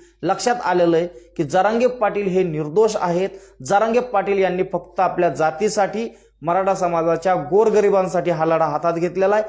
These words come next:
त्यांना कुठलाही राजकीय वारसा नाहीये, कुठल्याही पक्षाचे ते कार्यकर्ते नाहीयेत,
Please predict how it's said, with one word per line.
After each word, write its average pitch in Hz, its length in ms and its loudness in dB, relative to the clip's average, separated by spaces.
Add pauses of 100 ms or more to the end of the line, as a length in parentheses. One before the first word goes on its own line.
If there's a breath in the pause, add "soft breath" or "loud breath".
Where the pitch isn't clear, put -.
(280 loud breath)
त्यांना 214 220 0
कुठलाही 202 540 2
राजकीय 202 380 0
वारसा 175 340 0
नाहीये, 175 280 -4
कुठल्याही 175 520 -2
पक्षाचे 190 520 -2
ते 190 280 0 (360 loud breath)
कार्यकर्ते 220 480 2
नाहीयेत, 165 360 0